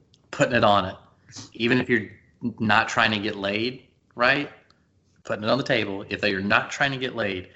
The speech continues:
if you go to the weekend with some, go to spend a weekend with someone who wants to spend time with you specifically for a weekend alone,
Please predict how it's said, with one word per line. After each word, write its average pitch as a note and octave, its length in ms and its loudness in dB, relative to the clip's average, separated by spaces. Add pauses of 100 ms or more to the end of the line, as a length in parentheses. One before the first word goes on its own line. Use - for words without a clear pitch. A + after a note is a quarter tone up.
(200)
if - 100 -14
you G#2 80 -8
go G#2 200 -2
to B2+ 40 2
the B2 100 2
weekend A2+ 360 -2
with G2 100 -2
some, - 440 -6
go A2+ 160 2
to A#2+ 80 2
spend A2 200 -2
a G#2+ 60 0
weekend G2+ 300 -2
with F#2+ 100 -2
someone G2+ 220 0
who G2 100 -2
wants G2 220 0
to - 60 -2
spend G2+ 300 0
time G#2+ 320 0
with G2+ 160 -4
you G2+ 200 2
specifically G2 680 -4
for F#2+ 200 0
a F#2 60 2
weekend F#2+ 380 0
alone, G2+ 560 2